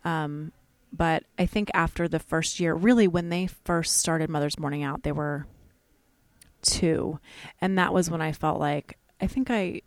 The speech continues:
I could start doing some things again and, and really be more interested in it.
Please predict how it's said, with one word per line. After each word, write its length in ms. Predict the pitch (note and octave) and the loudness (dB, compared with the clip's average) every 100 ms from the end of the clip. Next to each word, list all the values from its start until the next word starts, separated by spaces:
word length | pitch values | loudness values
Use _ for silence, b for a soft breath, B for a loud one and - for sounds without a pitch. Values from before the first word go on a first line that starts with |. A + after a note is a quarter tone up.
| _ | _
I 120 | - G3 | -10 -6
could 180 | F#3 - | -4 -2
start 220 | E3+ E3 | -2 -2
doing 240 | D#3+ - | -4 -6
some 160 | - D3 | -8 -8
things 240 | D#3+ - | -8 -10
again 320 | - - - | -10 -10 -8
and, 200 | - - - | -6 -8 -4
and 160 | E3 D#3 | -4 -2
really 200 | D#3 D3+ | 0 -2
be 180 | F3 D3+ | -2 -2
more 200 | D3+ - | -2 -4
interested 380 | C#3+ D#3 - | -4 -6 -6
in 140 | D3 C#3 | -8 -8
it. 160 | C#3+ | -8